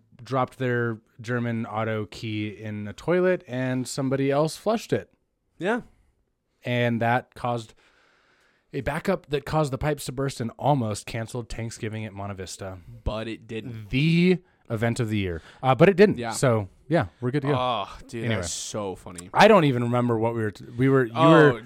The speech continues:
Speaker 2: I, worst case scenario
Speaker 1: Yeah,
Speaker 2: guy.
Speaker 1: worst ca-, yeah.
Speaker 2: Jesus Christ.
Speaker 1: Worst case scenarios.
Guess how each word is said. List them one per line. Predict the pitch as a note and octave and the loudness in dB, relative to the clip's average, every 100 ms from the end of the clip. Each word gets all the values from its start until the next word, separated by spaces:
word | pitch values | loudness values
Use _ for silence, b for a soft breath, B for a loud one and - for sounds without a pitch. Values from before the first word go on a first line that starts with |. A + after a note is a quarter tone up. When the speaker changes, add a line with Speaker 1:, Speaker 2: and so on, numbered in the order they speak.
| - | 0
Speaker 2:
I, | C#3+ C#3 B2 - C#3+ | 2 2 -2 -4 4
worst | D#3 D3 | 4 4
case | D3+ C3 | 0 -2
scenario | A2+ A2+ A2 C3 | -2 -2 0 6
Speaker 1:
Yeah, | D#3 | 8
Speaker 2:
guy. | C3+ | 8
Speaker 1:
worst | D3 | 4
ca-, | - C3 | 2 0
yeah. | C3+ A#2 | 0 -2
Speaker 2:
Jesus | A#2 G#2+ G2+ | -4 -8 -14
Christ. | A2 G#2 | -12 2
Speaker 1:
Worst | D3+ D3+ | 4 4
case | D3 B2 | 2 0
scenarios. | A2+ F2+ D#2+ D2+ | -2 -8 -10 -14